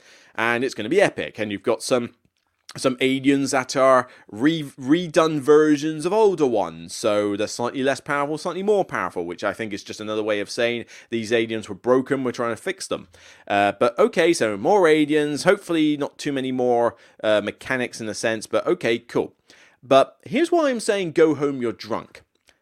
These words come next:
Did anybody notice these two words on the bottom of the box? Campaign expansion. What? Seriously? Campaign expansion? Who is playing Cosmic Encounter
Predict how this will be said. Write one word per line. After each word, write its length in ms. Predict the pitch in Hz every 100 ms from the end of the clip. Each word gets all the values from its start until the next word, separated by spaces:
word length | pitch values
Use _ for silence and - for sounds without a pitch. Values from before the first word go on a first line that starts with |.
| _
Did 140 | - 359
anybody 340 | 440 403 311
notice 460 | 214 170 151 147 -
these 180 | 135
two 220 | - 135 120
words 340 | 113 87 85
on 60 | 107
the 60 |
bottom 240 | 98 107 127
of 40 |
the 80 | 139
box? 400 | 80 82 - - _ _ _ _ -
Campaign 1200 | 175 190 226 240 240 - - 160 156 151 156 - _
expansion. 1400 | 131 127 - - - - 113 107 104 95 - - 101 73 _ _ _ _ _ _ _ _ _ _ _ _ _ _ - 90 135
What? 340 | - - - - _ _ _ _
Seriously? 1040 | - - - - 170 196 208 - 214 202 - _ _ _ _ -
Campaign 400 | 208 185 202 202
expansion? 580 | 185 208 202 214 202 - _ _ _ _ _ _ _ _ _ _ _ _ _ _ _ -
Who 200 | 285 330
is 80 | 349
playing 280 | 294 254 220
Cosmic 360 | 214 196 190 170
Encounter 680 | 143 151 135 113 85 82